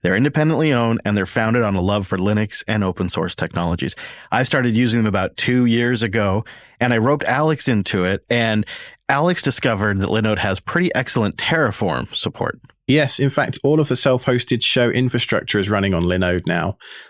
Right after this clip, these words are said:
Speaker 2: and we're using Terraform to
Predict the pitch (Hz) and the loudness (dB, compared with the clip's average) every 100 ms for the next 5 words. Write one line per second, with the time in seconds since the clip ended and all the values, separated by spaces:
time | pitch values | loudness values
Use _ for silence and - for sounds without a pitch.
0 | _ 110 113 113 110 110 - 127 131 131 | _ 0 2 2 2 -2 -2 0 2 2
1 | 123 123 - 135 135 - 117 110 113 - | 2 0 0 2 0 0 0 2 0 0
2 | 110 101 107 | 0 2 0